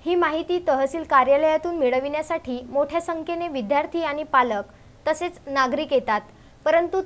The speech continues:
तहसील कार्यालयातील कर्मचारी लंच टाइमच्या नावावर तासनतास बेपत्ता राहतात.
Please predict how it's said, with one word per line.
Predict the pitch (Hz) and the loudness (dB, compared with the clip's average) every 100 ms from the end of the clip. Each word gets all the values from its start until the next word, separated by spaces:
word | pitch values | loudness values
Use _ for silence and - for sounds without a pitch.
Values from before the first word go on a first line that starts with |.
| - | 2
तहसील | 277 285 339 349 | 2 2 -2 -2
कार्यालयातील | 349 269 254 277 285 285 302 294 | 4 4 4 2 0 -2 -8 -2
कर्मचारी | 254 240 294 339 330 233 220 - | 0 0 -4 -2 -2 -4 -8 -12
लंच | 247 294 320 - | -4 -2 -2 -4
टाइमच्या | 359 339 339 370 | -2 -2 -2 -2
नावावर | 349 254 247 320 269 220 - - | 0 2 2 2 2 -2 -6 4
तासनतास | 269 269 339 339 339 294 | 4 4 -4 0 0 4
बेपत्ता | 254 247 247 - 269 | 2 2 -4 0 0
राहतात. | 220 202 190 | 0 -2 -2